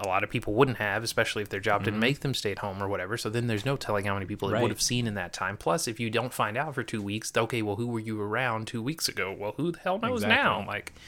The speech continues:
Speaker 1: ugh.
Speaker 2: Right, and it would have been the easiest thing in the world for me to keep just going to work through this, which is what I, you know, traditionally try to do with every illness because, like, I didn't know how to go to the doctor for a long fucking time.
Speaker 1: <laughs>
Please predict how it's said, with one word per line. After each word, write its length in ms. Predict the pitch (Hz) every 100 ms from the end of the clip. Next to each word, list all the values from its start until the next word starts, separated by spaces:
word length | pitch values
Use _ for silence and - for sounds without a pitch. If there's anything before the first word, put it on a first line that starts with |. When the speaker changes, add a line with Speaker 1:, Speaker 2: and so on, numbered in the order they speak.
| - - - - - - - -
Speaker 1:
ugh. 160 | 110 - - - - -
Speaker 2:
Right, 240 | 147 151
and 80 | 127
it 60 | 143
would 100 | 139
have 80 |
been 120 | 139 127
the 80 |
easiest 360 | 104 127 127 113
thing 160 | 123 110
in 60 |
the 60 | 90
world 260 | 117 107
for 100 | -
me 160 | 98 98
to 80 | 90
keep 240 | - 98 - - - - -
just 300 | 101 90 -
going 320 | 95 95 92
to 60 | 85
work 280 | 90 139 -
through 180 | - 135
this, 180 | 104 -
which 140 | 95
is 100 | 92
what 140 | 104 98
I, 260 | 95 104 104 -
you 80 | 104
know, 140 | 90 92
traditionally 520 | 104 104 - 101 87
try 180 | 101 92
to 80 | 87
do 160 | 92
with 140 | 90 87
every 380 | 101 110 98 87
illness 340 | 85 90 -
because, 460 | - 87 87 82 92
like, 320 | 82 82 - - - -
I 80 | 98
didn't 240 | 104 101
know 240 | 95 101 92
how 280 | 87 101 101
to 80 | 98
go 160 | 101
to 80 | 92
the 100 | 95
doctor 440 | 95 101 - 87
for 200 | 85 104
a 60 | 90
long 220 | 90 90
fucking 340 | 95 - - 139
time. 460 | 110 101 98
Speaker 1:
<laughs> 40 | 120